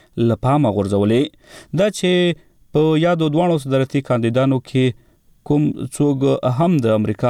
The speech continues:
نوی ولسمشر شي، نو له پاکستان سره به د امریکا په اړیکو څه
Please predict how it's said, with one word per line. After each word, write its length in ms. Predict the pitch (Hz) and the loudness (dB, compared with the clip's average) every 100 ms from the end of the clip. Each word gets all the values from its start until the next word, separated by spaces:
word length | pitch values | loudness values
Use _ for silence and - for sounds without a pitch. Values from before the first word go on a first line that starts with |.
| 120 | 0
نوی 180 | 117 110 104 | 0 0 0
ولسمشر 560 | 98 95 156 170 165 - | -2 -2 -2 -2 -2 -2
شي، 100 | 175 170 - _ - 160 | -2 -4 -10 _ -2 0
نو 100 | 175 175 | 2 0
له 60 | 170 | 0
پاکستان 420 | 175 175 226 226 - | -4 -4 -4 -2 -2
سره 140 | 160 | 0
به 100 | 147 139 | 0 0
د 80 | 135 | 0
امریکا 440 | 127 123 - 151 156 | -2 -4 -2 -2 -2
په 100 | 139 117 | 0 0
اړیکو 340 | 135 - 135 135 | 0 0 0 0
څه 100 | - | -2